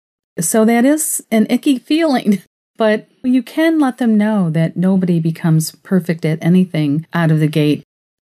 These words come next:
Most people do have to work pretty hard to get good at something. So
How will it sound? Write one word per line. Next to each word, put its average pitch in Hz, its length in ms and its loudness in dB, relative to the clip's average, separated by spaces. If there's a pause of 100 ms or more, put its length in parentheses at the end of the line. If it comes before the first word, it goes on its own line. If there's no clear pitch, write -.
(120)
Most 175 300 -2
people 185 280 -2
do 185 180 2
have 185 240 2
to 190 100 -2
work 196 260 -4
pretty 196 220 -4
hard 220 480 -4
to - 100 -4
get 190 300 -2
good 214 220 0
at - 180 -4
something. 165 440 0
So 175 360 -2